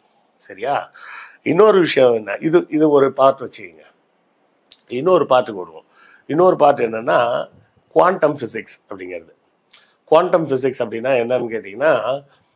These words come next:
நாம தெரிஞ்ச, நம்ம படிச்ச பள்ளி பாடங்கள்ல வர பாத்தீங்கன்னா, சயின்ஸ்ல என்ன சொல்லியிருப்பாங்க, இருப்பதிலேயே சிறிய பொருளாக இருப்பது ஒரு மாலிக்யூல். அந்த மாலிக்யூலை விட சின்னதாக இருக்கக்கூடியது,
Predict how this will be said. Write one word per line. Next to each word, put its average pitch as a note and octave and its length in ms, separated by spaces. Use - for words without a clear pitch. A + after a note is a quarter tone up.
நாம C#3+ 360
தெரிஞ்ச, C#3+ 580
நம்ம B2+ 280
படிச்ச C3 320
பள்ளி B2+ 240
பாடங்கள்ல A2+ 600
வர B2+ 300
பாத்தீங்கன்னா, A#2 400
சயின்ஸ்ல B2+ 260
என்ன A#2 200
சொல்லியிருப்பாங்க, A2+ 720
இருப்பதிலேயே C#3 800
சிறிய C#3 640
பொருளாக A#2+ 440
இருப்பது A#2 340
ஒரு C3+ 180
மாலிக்யூல். A#2+ 680
அந்த A#2+ 200
மாலிக்யூலை D3 520
விட C3 140
சின்னதாக B2+ 520
இருக்கக்கூடியது, A2+ 840